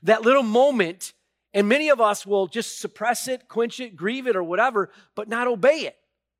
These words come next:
For instance, my wife and I are, at this point in our life, our, you know, our move to work in the youth group. Now, we haven't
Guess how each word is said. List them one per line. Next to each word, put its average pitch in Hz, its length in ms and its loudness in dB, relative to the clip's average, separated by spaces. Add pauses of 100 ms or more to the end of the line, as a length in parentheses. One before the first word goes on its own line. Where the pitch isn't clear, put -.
(600)
For 202 140 0
instance, 196 380 -6
my 175 80 -2
wife 190 300 -2
and 165 80 -14
I 175 300 -6
are, 143 200 -4 (720)
at 156 160 -12
this 202 160 0
point 170 280 -8
in 160 40 -10
our 156 120 -6
life, 156 340 -2 (360)
our, 147 320 -4
you 165 80 -10
know, 156 160 -6
our 156 140 -8
move 185 680 -6
to 160 80 -20
work 156 240 -12
in 180 80 -8
the 180 80 -8
youth 254 200 -12
group. 110 260 -18
Now, 160 100 -6
we 240 140 -4
haven't 180 420 -2